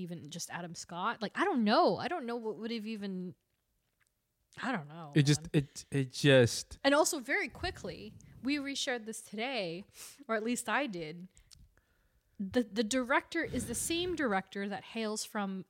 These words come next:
Speaker 1: an episode of Succession.
Speaker 2: Yeah.
Speaker 1: Sh-, they also directed an episode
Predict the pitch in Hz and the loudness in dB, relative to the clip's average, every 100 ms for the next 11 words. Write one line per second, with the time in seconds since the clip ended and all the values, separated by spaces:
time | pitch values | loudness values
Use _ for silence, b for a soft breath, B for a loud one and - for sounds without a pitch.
0 | - 196 196 - - 254 226 202 - - | -12 -10 -8 -6 -2 0 0 0 -4 -8
1 | - 226 208 - 170 170 214 _ b b | -8 -6 -6 -4 -4 -4 -8 _ b b
2 | b 143 139 135 143 - - - - - | b 8 10 8 2 -8 -10 -6 -6 -6
3 | 202 180 214 240 185 247 277 - 285 262 | -6 -2 0 2 4 4 2 0 0 0
4 | 226 214 214 - - 220 185 190 - - | -2 -2 -4 -4 -2 -2 -2 -6 -8 -10
5 | 220 - 208 202 196 185 | -10 -6 -4 -2 -4 -8